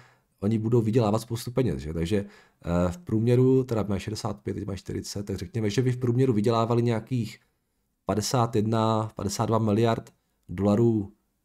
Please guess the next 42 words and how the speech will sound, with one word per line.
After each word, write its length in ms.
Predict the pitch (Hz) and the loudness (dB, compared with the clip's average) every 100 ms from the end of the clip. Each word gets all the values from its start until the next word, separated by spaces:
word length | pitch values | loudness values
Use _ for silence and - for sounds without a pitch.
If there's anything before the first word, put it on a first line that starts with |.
| - | -4
ročně, 580 | 87 85 - 85 71 - _ _ _ - | -2 -2 -4 -4 -4 -8 _ _ _ -10
krát 240 | 110 110 | 0 0
deset. 640 | 101 90 - 73 69 - _ _ _ _ _ _ - | 2 -2 -2 -4 -6 -10 _ _ _ _ _ _ -6
Takže 240 | 85 113 | -2 -2
k 60 | 120 | 0
tomuhle 260 | 123 143 | 2 2
tomu 180 | 127 151 | 2 2
market 320 | 131 110 135 | 2 0 -2
capu 260 | 127 117 127 | -4 -4 -4
si 140 | 120 | -2
ještě 200 | 123 123 | -4 -2
připočtěte 840 | 123 - - 120 - 120 120 117 120 | -4 -6 -6 -6 -4 -6 -2 0 0
nějakých 400 | 113 104 101 120 | 0 -2 -4 -8
pět 260 | - 113 104 | -2 -2 0
set 280 | - 120 - | -2 -2 -4
třeba 220 | - 110 | -4 -2
dvacet 300 | 110 101 123 | -2 -2 0
miliard, 580 | 104 101 101 104 104 - _ - _ _ _ - 202 _ _ _ | 2 4 4 4 0 -6 _ -20 _ _ _ -18 -18 _ _ _
což 120 | 117 | -4
by 140 | 113 120 - | -2 -4 0
byly 140 | 117 | 0
peníze, 320 | 120 101 107 | 2 0 -2
které 160 | 110 113 | -2 -2
by 100 | 107 | -2
vydělali 360 | 101 110 107 117 | -2 2 4 4
na 80 | |
free 200 | 101 120 | 2 0
cash 180 | 117 87 | 0 -4
flow 180 | - 104 | -4 -4
prostě 300 | 98 - 107 | -4 -4 -2
a, 60 | 98 | -2
a 140 | 92 | 0
na 120 | 101 | -2
tom, 240 | 101 98 98 85 82 - | -2 -6 -6 -10 -12 -8
které 160 | 95 120 | 2 2
by 60 | |
fakt 180 | 123 120 | 2 0
jako 180 | 123 123 | 0 2
reálně, 460 | 107 101 107 101 101 | 4 4 4 0 -2
reálně 260 | 95 98 101 | -2 0 0
do 60 | |
té 260 | 101 110 | 0 -2